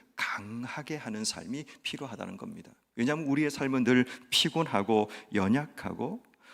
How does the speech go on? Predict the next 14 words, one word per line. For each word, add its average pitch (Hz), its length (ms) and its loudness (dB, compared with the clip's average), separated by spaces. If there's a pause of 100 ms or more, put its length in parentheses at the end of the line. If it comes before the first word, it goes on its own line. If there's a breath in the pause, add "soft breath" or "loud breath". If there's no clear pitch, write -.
(100)
어그러져 151 640 0
있는 113 340 0
그런 139 240 -6
삶의 156 440 -4
자리에 107 360 -2 (120 loud breath)
서 - 280 -8
있기 - 260 -12
때문입니다. 90 580 -12 (720 loud breath)
그런 175 220 4
삶을 175 360 2
사는 156 320 -2
우리 131 220 2
인생 120 320 0
가운데 104 580 -4